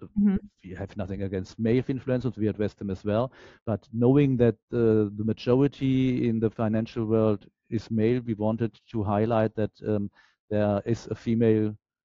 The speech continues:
Speaker 2: influencer world as well. And our fir-, first event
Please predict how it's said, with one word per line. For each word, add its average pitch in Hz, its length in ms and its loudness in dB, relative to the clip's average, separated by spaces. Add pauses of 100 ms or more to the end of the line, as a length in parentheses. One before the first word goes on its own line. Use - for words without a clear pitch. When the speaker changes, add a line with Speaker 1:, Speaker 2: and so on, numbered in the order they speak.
(120)
Speaker 2:
influencer 110 480 -2
world 101 220 0
as 98 160 -8
well. 104 180 0
And 98 140 -2
our 98 240 -2
fir-, 113 300 -2
first - 420 0 (340)
event 117 400 0